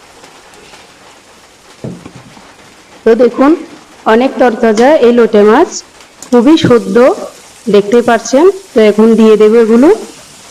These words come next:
এগুলো অনেক ঝোল বের হবে, আমি তাতে একটুও জল দিব না, কিন্তু এগুলো যেহেতু সদ্য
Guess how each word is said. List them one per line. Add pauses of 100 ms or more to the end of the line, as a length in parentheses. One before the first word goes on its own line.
(160)
এগুলো (500)
অনেক (920)
ঝোল
বের
হবে, (120)
আমি (160)
তাতে
একটুও (280)
জল
দিব (140)
না, (120)
কিন্তু (180)
এগুলো (100)
যেহেতু
সদ্য